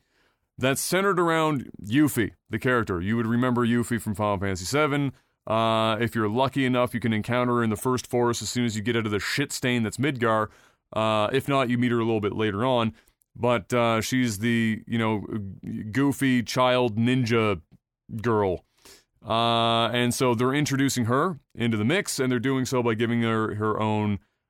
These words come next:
uh, her own episode. So, that's paid D L C. We don't know how much it's gonna cost yet,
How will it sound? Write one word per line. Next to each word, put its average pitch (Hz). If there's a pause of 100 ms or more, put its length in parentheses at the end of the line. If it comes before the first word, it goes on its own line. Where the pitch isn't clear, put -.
(120)
uh, 101
her 104
own 110
episode. 110 (1300)
So, 156 (480)
that's 143
paid 175
D 151
L 139
C. 104
We 98
don't 156
know 165
how 156
much 156
it's 113
gonna 120
cost 131
yet, 196